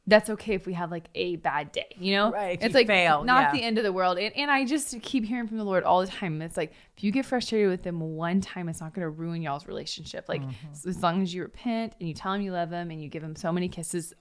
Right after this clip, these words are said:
Speaker 1: all day, they're
Speaker 2: Mm-hmm.
Speaker 1: gonna be fine. So the first one is just, like, realizing the time that I have with them, like, on the greater scale. But then the other one is just, like, I guess paying attention to the little moments and, like,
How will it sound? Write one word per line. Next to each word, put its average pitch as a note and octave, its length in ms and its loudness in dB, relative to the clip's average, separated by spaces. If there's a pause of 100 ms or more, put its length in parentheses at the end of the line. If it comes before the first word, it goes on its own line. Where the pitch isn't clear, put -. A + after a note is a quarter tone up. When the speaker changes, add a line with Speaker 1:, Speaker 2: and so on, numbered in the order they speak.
Speaker 1:
all E3+ 180 8
day, D3+ 360 -4 (340)
they're D#3+ 120 4
Speaker 2:
Mm-hmm. - 80 -2
Speaker 1:
gonna - 100 -6
be - 100 -8
fine. - 340 -12 (420)
So B3 120 6
the A#3 100 6
first C#4 220 4
one C#4+ 120 2
is B3 140 0
just, G3+ 140 0
like, E3+ 240 0
realizing F3 560 0
the D3+ 60 -6
time D#3+ 400 -4
that D#3 100 -2
I D#3 60 -2
have D#3+ 320 -2
with C4 160 0
them, D#4 260 0 (720)
like, F#3+ 180 4
on E3+ 120 -2
the D#3+ 80 -2
greater F3 400 -2
scale. C4 580 0 (140)
But A#3 80 -4
then A3 160 4
the G#3+ 160 2
other D#4 280 6
one F#3+ 200 -2
is F#3 280 -8
just, B3 220 -4
like, A#3+ 300 -2 (720)
I A3 100 4
guess E4 380 2
paying A#3 340 -2
attention G#3 540 -4
to G#3 120 -10
the E3+ 220 -6
little F#3 560 0
moments C4+ 640 0
and, F#3+ 240 0
like, D#3+ 320 -2